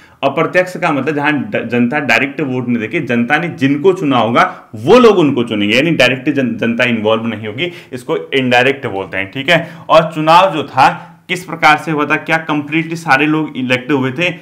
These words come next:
आप बोलोगे नहीं, सब इलेक्ट नहीं हुए थे, कुछ लोग इलेक्ट हुए थे, कुछ लोग नॉमिनेट हुए थे, ठीक है, यानी partially elect, partially nominate लिखो,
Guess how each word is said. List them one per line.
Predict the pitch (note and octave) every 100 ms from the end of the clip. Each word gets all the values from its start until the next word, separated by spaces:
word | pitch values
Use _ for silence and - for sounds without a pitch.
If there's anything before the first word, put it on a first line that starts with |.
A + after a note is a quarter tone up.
| - B2+
आप | C3
बोलोगे | C3 C3 C#3 C#3+
नहीं, | A2+ G#2 F#2+
सब | F#2 - - G3 F#3+
इलेक्ट | D3+ C#3+ C#3
नहीं | B2 A2
हुए | G#2+
थे, | D3+ E3
कुछ | - - G3+ G#3+ G#3
लोग | G3 F3+
इलेक्ट | D3+ C#3+ C#3+
हुए | D#3 C3+
थे, | C#3 F3+
कुछ | F3 E3+
लोग | F3 E3+
नॉमिनेट | C#3+ B2 A#2 A2+ G#2
हुए | F#2+
थे, | F#2 G#2
ठीक | G#2 C#3+
है, | E3+ E3 - C3+
यानी | E3+ F3 -
partially | C3+ C#3 C#3 F3 F3 F#3 D3+
elect, | C3+ C3 E3+ E3+
partially | C3+ B2+ B2+ C#3+ D3+ B2+
nominate | G#2+ G#2 G2
लिखो, | F#2+ F#2 F2+